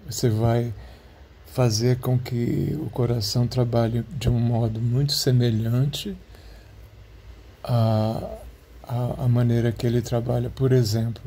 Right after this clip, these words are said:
numa grande causa de que as pessoas recorram ao benzodiazepínico,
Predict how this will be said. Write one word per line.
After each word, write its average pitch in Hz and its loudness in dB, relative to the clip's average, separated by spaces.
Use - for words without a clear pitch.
numa 120 2
grande 131 4
causa 113 0
de 117 -6
que - -6
as 113 -4
pessoas 120 0
recorram 110 -4
ao 113 0
benzodiazepínico, 113 0